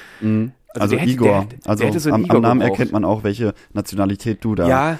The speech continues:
Speaker 2: weißt
Speaker 1: äh,
Speaker 2: du warum?
Speaker 1: vorsiehst.
Speaker 2: Weil ich hab das
Speaker 1: Ganz
Speaker 2: mal
Speaker 1: klar.
Speaker 2: gesehen auf Arte, die hatten da so eine russische, äh, Sauna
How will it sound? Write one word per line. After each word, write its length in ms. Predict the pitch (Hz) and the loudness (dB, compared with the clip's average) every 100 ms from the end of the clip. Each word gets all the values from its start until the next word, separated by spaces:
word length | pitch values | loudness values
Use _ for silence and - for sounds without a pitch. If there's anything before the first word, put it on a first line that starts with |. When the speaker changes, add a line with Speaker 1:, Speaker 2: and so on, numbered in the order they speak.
| - | 0
Speaker 2:
weißt 160 | 143 208 | 2 2
Speaker 1:
äh, 40 | |
Speaker 2:
du 60 | 185 | 4
warum? 220 | 107 104 | 4 4
Speaker 1:
vorsiehst. 320 | 113 123 - | 2 0 -2
Speaker 2:
Weil 120 | 165 | -4
ich 80 | 175 | 0
hab 60 | 190 | 0
das 60 | |
Speaker 1:
Ganz 100 | 208 | 2
Speaker 2:
mal 60 | 165 | 2
Speaker 1:
klar. 180 | 123 117 | 2 2
Speaker 2:
gesehen 240 | 156 202 | 0 0
auf 260 | 143 123 - | -2 -2 -2
Arte, 580 | 113 165 - 156 226 247 | -2 -2 -2 -4 -4 -6
die 160 | 139 | -4
hatten 260 | 120 135 160 | -2 -2 -2
da 160 | 135 135 | 0 0
so 120 | 131 | 0
eine 320 | 127 127 101 | 2 2 2
russische, 1160 | 120 113 156 - 190 185 165 151 151 - 147 143 | -2 -2 0 2 0 0 0 0 0 0 0 2
äh, 20 | |
Sauna 720 | 135 123 117 175 185 127 160 | -2 -2 0 0 -2 -6 -8